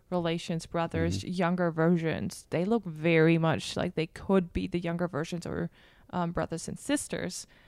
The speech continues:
Speaker 2: Yeah.
Speaker 1: And why then have Queenie and Tina look nothing alike?
Speaker 2: Mm-hmm. Yeah.
Speaker 1: Really? E-,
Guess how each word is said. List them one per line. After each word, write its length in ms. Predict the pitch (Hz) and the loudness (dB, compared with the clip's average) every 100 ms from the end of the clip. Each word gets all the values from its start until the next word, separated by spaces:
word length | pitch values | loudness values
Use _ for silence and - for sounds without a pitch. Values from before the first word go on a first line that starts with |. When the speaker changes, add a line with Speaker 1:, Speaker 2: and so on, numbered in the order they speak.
| _ - | _ 0
Speaker 2:
Yeah. 100 | 95 | 4
Speaker 1:
And 220 | 196 175 | 6 4
why 360 | 175 170 185 196 | 2 2 2 2
then 520 | 196 196 196 190 202 | 4 6 6 4 0
have 600 | - 185 165 165 170 - _ | -8 -6 -4 -4 -6 -14 _
Queenie 680 | - - 175 180 190 185 - | -10 -4 0 2 2 2 0
and 460 | 175 170 170 170 170 _ _ _ _ _ - | -2 0 0 0 -4 _ _ _ _ _ -2
Tina 580 | - 262 185 160 165 180 - _ | 6 6 6 4 0 -2 -10 _
look 420 | - 170 170 165 175 | -12 -4 -4 -4 -4
nothing 300 | 175 - - | -6 -6 -8
alike? 300 | - - - - - | -8 -10 -14 -12 -4
Speaker 2:
Mm-hmm. 280 | 92 101 101 - _ | -2 -2 -6 -12 _
Yeah. 160 | 95 92 | 4 4
Speaker 1:
Really? 280 | 90 185 | 2 -4
E-, 60 | - | 2